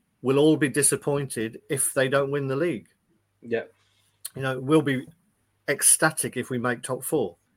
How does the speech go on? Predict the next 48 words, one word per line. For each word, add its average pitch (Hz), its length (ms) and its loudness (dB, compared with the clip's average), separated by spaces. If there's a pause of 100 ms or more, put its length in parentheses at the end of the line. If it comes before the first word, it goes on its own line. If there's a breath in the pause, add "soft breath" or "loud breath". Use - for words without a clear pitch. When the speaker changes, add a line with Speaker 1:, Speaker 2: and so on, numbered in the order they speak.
(140)
Speaker 1:
You 123 60 -6
know, 117 100 -4
we, 139 140 0
we 143 140 0
haven't 151 320 -2
got 147 200 0
Speaker 2:
Yes. - 60 -8
Speaker 1:
those 117 360 -2 (760 soft breath)
at 131 140 -2
the 139 80 -2
moment, 123 580 0
those, 120 360 -2
um, 113 600 -4 (580)
thoughts 135 360 2
about 127 300 0 (160)
we're 123 220 0
gonna 120 180 -2
be 117 180 -4
in 113 100 -6
this 110 160 -2
title 117 380 -8
race. 104 500 -6
I 113 80 -4
don't 113 220 0
think, 104 200 -6
well, 104 180 -6
I 107 40 -8
think, 113 280 -10 (120)
uh, 107 500 -16
I - 20 -14
think 117 240 -10
you'd 104 120 -6
be 113 120 -2
a 113 60 0
bit, 120 300 -4
bit 120 160 -4
silly 113 360 2
if, - 240 -6
if 127 180 -8
you 123 80 -6
think 120 260 -6
so 107 360 -2 (100)
against 120 440 2
four. 110 500 2
You, 123 100 -2
you 135 160 -2
know, 120 100 2
if, 127 180 2